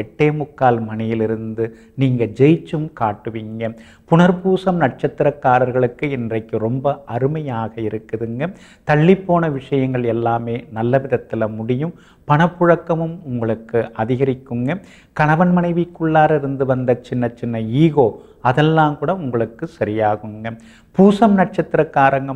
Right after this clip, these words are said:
மட்டும் கொஞ்சம் நிதானமாக பேசணும். ஆவேசப்படுறதுல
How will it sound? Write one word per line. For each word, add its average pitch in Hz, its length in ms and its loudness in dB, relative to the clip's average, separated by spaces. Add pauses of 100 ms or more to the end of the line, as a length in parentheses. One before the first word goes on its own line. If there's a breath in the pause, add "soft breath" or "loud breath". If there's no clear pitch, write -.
மட்டும் 131 320 -6 (220)
கொஞ்சம் 190 420 0
நிதானமாக 131 800 2 (100)
பேசணும். 110 480 -4 (380 loud breath)
ஆவேசப்படுறதுல 156 1000 2